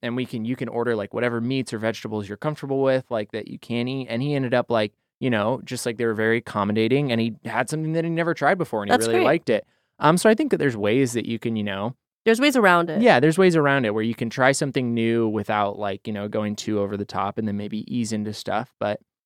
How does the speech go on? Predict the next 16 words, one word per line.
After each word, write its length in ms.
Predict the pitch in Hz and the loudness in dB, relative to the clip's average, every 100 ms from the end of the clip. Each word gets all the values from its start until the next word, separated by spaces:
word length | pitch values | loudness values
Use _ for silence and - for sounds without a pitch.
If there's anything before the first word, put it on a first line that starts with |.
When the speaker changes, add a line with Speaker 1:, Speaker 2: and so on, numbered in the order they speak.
| _ _ _ | _ _ _
Speaker 1:
yeah, 220 | 196 180 117 | -2 -2 -4
just 160 | - 214 | -10 -4
don't 140 | 226 | -2
be 80 | 220 | -2
pushy. 460 | - 127 143 151 160 _ _ | -2 -2 -2 -2 -4 _ _
Speaker 2:
Don't 100 | 151 | 0
Speaker 1:
Give 20 | 151 | 2
Speaker 2:
be 60 | |
Speaker 1:
'em, 60 | 143 170 | 2 2
give 140 | 175 | 4
'em 80 | 180 | 4
Speaker 2:
pushy. 40 | 135 | 2
Speaker 1:
opportunities 720 | 139 147 - 135 131 131 127 | 0 0 0 0 2 2 2
and 100 | 120 | -2
chances 560 | - 110 113 123 131 | -2 -2 0 -2 -2
to, 100 | - | -4